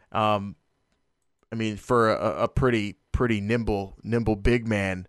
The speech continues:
he's, I, I'm fine with him being there. But I will say with the interior guys we just talked about, honorable mention, I, I'm fine with Will Sutton there. But if I was gonna vote for someone myself, I might have put Casey Sayles of the Battlehawks,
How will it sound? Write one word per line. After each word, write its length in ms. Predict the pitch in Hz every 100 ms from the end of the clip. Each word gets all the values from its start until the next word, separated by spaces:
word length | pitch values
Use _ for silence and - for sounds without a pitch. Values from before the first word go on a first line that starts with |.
| _ _ _
he's, 480 | _ - 117 110 107 -
I, 240 | 117 117
I'm 80 | 131
fine 300 | 120 127 120
with 100 | 117
him 160 | 117 107
being 240 | 117 113
there. 140 | 107 110
But 140 | 120
I 60 | 123
will 180 | 135
say 220 | 131 139 127
with 200 | 123 -
the 120 | 107
interior 460 | 113 - 139 139
guys 280 | 110 110 101
we 60 | 104
just 180 | 101 -
talked 220 | 107 -
about, 320 | 104 107 - - - - -
honorable 520 | 135 156 147 131 117
mention, 480 | 131 156 - 117 110
I, 320 | 110 123 123
I'm 100 | 123
fine 300 | - 143 143
with 140 | 135
Will 160 | 110 123
Sutton 400 | - 139 143 131
there. 180 | 117 110
But 160 | 110
if 120 | 107 123
I 140 | 131
was 200 | 127 107
gonna 320 | 123 117 110 - - _ -
vote 320 | 107 135 160
for 140 | -
someone 500 | 127 139 131 127 120
myself, 460 | 110 107 - 156 139
I 160 | 120 165
might 160 | 147
have 100 | 117
put 180 | 127 -
Casey 360 | 127 120 - 101
Sayles 760 | - 139 131 120 98 - - _ _ _ _
of 120 | -
the 80 | 92
Battlehawks, 1000 | 120 127 160 131 107 101 98 - - -